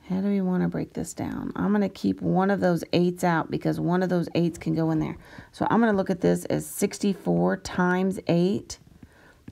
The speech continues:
over forty-eight. And the reason why I'm doing that is because I know that eight, um, goes into forty-eight six times.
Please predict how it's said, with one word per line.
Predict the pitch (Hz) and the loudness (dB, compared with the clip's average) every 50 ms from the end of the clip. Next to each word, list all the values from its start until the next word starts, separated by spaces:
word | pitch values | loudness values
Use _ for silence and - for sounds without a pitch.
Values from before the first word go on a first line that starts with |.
| - | 0
over | - 180 185 190 202 190 | 2 2 2 2 2 -2
forty-eight. | 185 - - 190 190 190 190 180 180 175 175 180 202 208 - - | -2 -2 0 2 2 2 4 4 4 4 4 4 2 0 0 0
And | - 175 175 | 2 2 4
the | 175 170 | 4 4
reason | 165 180 196 185 185 180 175 170 | 2 2 2 2 2 2 2 2
why | 170 165 160 165 185 | 2 0 0 -2 -2
I'm | 196 208 214 214 196 | 0 0 0 0 0
doing | 214 214 214 220 214 214 | 0 0 0 2 2 2
that | 220 214 220 226 233 240 - _ _ - - - - - - - - - - - - | 0 0 0 0 -2 -4 -6 _ _ -20 -20 -20 -20 -20 -18 -18 -18 -16 -14 -4 2
is | - 175 170 | 2 2 4
because | 170 185 180 175 - 180 175 175 175 - | 2 0 -2 0 2 2 2 2 0 0
I | 160 180 180 | 0 0 2
know | 185 180 180 170 | 2 2 2 2
that | 165 165 - - _ - | 2 0 -2 -4 _ 0
eight, | - 196 190 175 175 - - - - - - - - _ _ _ _ _ _ _ _ _ _ _ _ _ _ _ _ - | 2 2 2 0 -2 -4 -6 -10 -12 -14 -16 -18 -20 _ _ _ _ _ _ _ _ _ _ _ _ _ _ _ _ -2
um, | 175 175 165 160 160 165 | 0 0 0 0 -2 -2
goes | 165 170 165 165 165 - - | 0 2 2 2 0 0 0
into | - 185 185 185 190 175 180 165 | 2 2 2 2 0 0 -2 -4
forty-eight | - - 170 175 170 165 165 170 170 175 - - - | -2 -2 0 2 2 2 2 2 2 2 0 -2 -6
six | - - 202 190 190 - | -6 -2 -2 -2 -4 -6
times. | - - - 170 165 170 175 185 208 226 247 262 269 - - - | -12 -6 -4 -2 0 0 0 0 0 0 0 -2 -4 -6 -12 -20